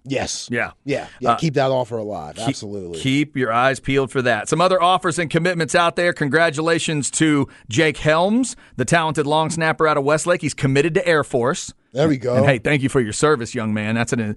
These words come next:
Speaker 2: that's a special commitment right there. Uh, Luke Miller, Round Rock offensive lineman, six six, two seventy-five. He's committed to Rice. So obviously a
Speaker 1: Smart man.
Speaker 2: bit of a student, yep.
Speaker 1: Mm-hmm.
Speaker 2: Uh, congrats to Luke.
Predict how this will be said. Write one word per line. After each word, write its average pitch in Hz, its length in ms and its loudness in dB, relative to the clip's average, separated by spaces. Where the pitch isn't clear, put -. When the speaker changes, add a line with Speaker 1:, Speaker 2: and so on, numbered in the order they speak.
Speaker 2:
that's 120 140 -2
a 117 40 -4
special 147 380 0
commitment 113 400 -4
right 110 220 0
there. 117 220 2
Uh, 139 180 4
Luke 175 300 0
Miller, 190 480 2
Round 180 320 2
Rock 180 220 2
offensive 160 520 0
lineman, 127 440 0
six - 400 -4
six, - 300 -6
two 147 180 -2
seventy-five. 131 640 0
He's 147 160 -2
committed 160 300 0
to 131 60 2
Rice. 127 580 0
So 135 140 2
obviously 123 460 0
a 104 200 0
Speaker 1:
Smart 117 340 -6
man. 113 260 -6
Speaker 2:
bit 139 100 4
of 123 80 -6
a 120 40 -4
student, 127 400 -4
yep. 131 180 0
Speaker 1:
Mm-hmm. - 340 -6
Speaker 2:
Uh, 139 140 4
congrats 151 460 0
to 147 80 -4
Luke. 180 320 2